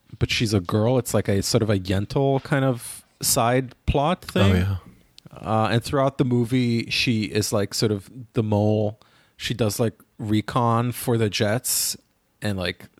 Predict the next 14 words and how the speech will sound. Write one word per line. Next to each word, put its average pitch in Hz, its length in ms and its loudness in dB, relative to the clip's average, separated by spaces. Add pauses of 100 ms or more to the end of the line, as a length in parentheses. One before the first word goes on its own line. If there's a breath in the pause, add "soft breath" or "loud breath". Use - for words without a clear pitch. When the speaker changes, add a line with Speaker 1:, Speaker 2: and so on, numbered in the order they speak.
Speaker 1:
tells 98 220 0
them 104 100 -4
what's 98 160 -4
about 98 200 -4
to 104 60 -6
happen. 98 380 0
But - 200 0
in 101 240 -4
this 123 240 -2
revival, 95 420 2
the 98 100 -2
twenty 98 220 -2
twenty-one 98 440 -2
revival, 92 560 -2